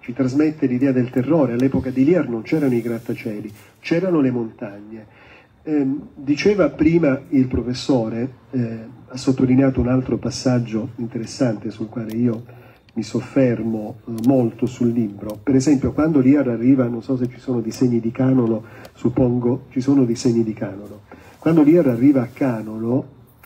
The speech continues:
eh, fa vedere in alcuni dei disegni di Liverpool, questo emerge molto chiaramente, fa vedere spesso delle figure di, di contadini accanto,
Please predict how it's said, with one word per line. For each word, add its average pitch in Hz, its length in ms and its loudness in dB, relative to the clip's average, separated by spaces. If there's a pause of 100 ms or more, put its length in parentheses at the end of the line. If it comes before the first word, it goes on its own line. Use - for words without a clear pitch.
(100)
eh, 135 460 -4 (320)
fa 170 220 0
vedere 156 420 2
in 120 100 0
alcuni 139 360 4
dei 120 120 2
disegni 123 340 2
di 120 120 2
Liverpool, 131 400 2
questo 127 280 -2
emerge 117 400 -2
molto 120 320 -2
chiaramente, 113 680 -8 (420)
fa 151 140 0
vedere 143 380 2
spesso 123 760 -2
delle 139 500 2
figure 131 680 2
di, 131 400 4
di 131 120 2
contadini 170 840 0 (320)
accanto, 170 920 -2